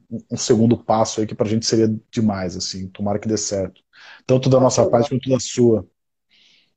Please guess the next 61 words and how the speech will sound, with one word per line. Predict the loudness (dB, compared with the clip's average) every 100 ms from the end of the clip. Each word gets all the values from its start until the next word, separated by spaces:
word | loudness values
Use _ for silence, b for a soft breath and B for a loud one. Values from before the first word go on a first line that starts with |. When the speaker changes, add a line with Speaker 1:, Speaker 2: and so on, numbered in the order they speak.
| _ _ _ _ _
Speaker 2:
Sensacional. | -8 -6 -4 -4 -2 -2 -4 -8 _ _ _ _ _ _ _ b b b b b b
Então, | -12
Speaker 1:
Celso, | 2 4 6 6
deixa | 4 6
eu |
te | 6
Speaker 2:
é | 8
Speaker 1:
falar. | 8 6 0 _
Não, | -2 2
pode | 2
falar, | 2 0
pode | 0
falar. | -2
Speaker 2:
Fala. | -8 -10 _ _ _ _ _ _ _ _ 2
Speaker 1:
Não, | 4
não, | 6
fala, | 6 8
Speaker 2:
Não, | 8
Speaker 1:
fala. | 6
Speaker 2:
eu, | 4 0 -8 -20 _ _ _ _
eu | -8
queria | -2 0
perguntar | 0 0 0
do | -2 2
tempo, | 6 6 4 -4
se | -8 -4
já, | -4
se | -4 -6
a |
gente | -6 -4
tem | -4 -2
tempo | 0 0 0
ainda, | 0 0 2
Speaker 1:
Era, | 4 6
Speaker 2:
como |
que | 4
a | 2 2
gente | 4
Speaker 1:
era, | 6
Speaker 2:
tá? |
Speaker 1:
era | 8 8
exata-, | 8 6 -2 2 2 6
era | 6
exatamente | 6 2 0 -2 -2
isso | 2
que | 2
eu |
ia | 4
falar. | 2
A | 2
gente | 0
tem | 2 4
nove | 6 6 4
minutos, | 4 4 4 -2 -10 -8
porque | -8 0
o | 4
Instagram | 4 4 4 6 4
é |
chato | 2 0 0 2 2
e, |
Speaker 2:
Eu | 2